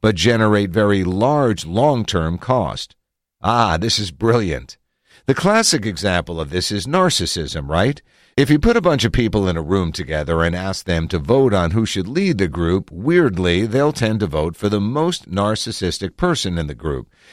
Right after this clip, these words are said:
because narcissists think they're great, and you believe that when you first meet them.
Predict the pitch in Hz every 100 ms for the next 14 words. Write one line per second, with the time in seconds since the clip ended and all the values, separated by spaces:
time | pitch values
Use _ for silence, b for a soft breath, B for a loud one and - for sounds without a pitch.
0 | b 127 127 117 110 147 196 - 95 98
1 | 95 - - - - - 110 107 101 87
2 | 165 127 80 - B 104 120 110 160 151
3 | 127 165 208 110 80 71 82 98 113 131
4 | 87 80 - 143 175 104 85 60